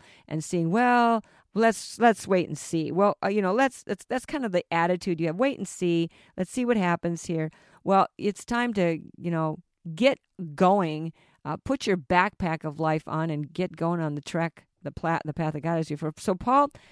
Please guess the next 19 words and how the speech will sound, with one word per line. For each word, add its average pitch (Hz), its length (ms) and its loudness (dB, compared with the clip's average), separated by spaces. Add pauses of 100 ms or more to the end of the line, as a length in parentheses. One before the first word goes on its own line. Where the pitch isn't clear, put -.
(120)
turned 233 240 2
around, 202 380 4
and 180 100 2
here 214 140 4
he 208 120 4
says 196 360 4
in 180 100 -2
verse 180 260 0
chapter, 185 380 -4
Eph-, 170 340 -4
Ephesians 180 380 -2
chapter 175 300 -4
three, 185 320 -2 (520)
he - 80 -6
says, 202 220 0
"For 196 220 4
I," 208 420 4 (260)
verse 156 280 -4
one, 160 260 -2